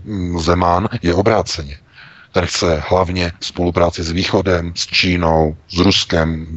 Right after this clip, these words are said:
řekněme, euroazijské partnerství. O to on usiluje. Takže, eh, i pro třeba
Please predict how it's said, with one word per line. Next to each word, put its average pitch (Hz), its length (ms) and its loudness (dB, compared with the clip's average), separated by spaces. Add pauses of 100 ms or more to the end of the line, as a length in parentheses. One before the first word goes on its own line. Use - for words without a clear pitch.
(260)
řekněme, 80 440 0
euroazijské 85 680 2
partnerství. 87 720 0 (320)
O 135 100 4
to - 120 0
on - 200 0
usiluje. 95 680 2 (1200)
Takže, 90 420 2
eh, - 320 -16 (680)
i 117 200 4
pro 95 500 0
třeba 85 440 -2